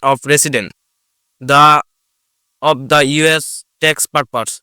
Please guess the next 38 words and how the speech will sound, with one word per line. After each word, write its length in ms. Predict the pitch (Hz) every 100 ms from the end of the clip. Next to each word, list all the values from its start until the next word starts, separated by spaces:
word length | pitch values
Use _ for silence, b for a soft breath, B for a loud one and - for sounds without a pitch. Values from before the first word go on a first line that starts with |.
| -
যেহেতু 280 | 143 151 156
আমরা 180 | 156
আমেরিকান 460 | 147 165 180 175 151
না, 200 | 120 92 - _ -
so 260 | - 165 160
তো 80 | 165
এখানে 280 | 151 156
আমরা 220 | 156 151 147
ব্লু 340 | 110 127 151
টিক 200 | - 151 -
মার্কটা 240 | 151 151
দিয়ে 260 | 139 143 151
রাখবো, 300 | 151 160 156
আর 140 | 139
এটা 240 | 135 143
দেওয়া 300 | 135 113 139
থাকে, 320 | 143 151 143 143 B B B
আর 80 | 151
আপনাদের 340 | 165 175 165
এখানে 180 | 160 160
না 220 | 151 143
দেওয়া 180 | 139 143
থাকলে 240 | 143 139
এটা 120 | 139 139
দিয়ে 240 | 120 139
রাখবেন 280 | 139 - 139
আপনারা। 360 | 131 127 135 131 _ _ _ _ _
তারপরে 340 | 156 151 156 151
আপনার 300 | 143 143 143
কনফার্ম 520 | 147 151 - 151 147 - _
এ 120 | 143
ক্লিক 280 | 139 147 143
করবেন, 380 | 156 147 147 135 147 _ _ _ _ _ _ _ _ _ _ b b b b b _ _ -
উম, 220 | 131 127
কন্টিনিউতে 540 | 127 135 139 143 147
ক্লিক 220 | 147 147 135
করার 200 | 156 151
পরে, 360 | 151 151 151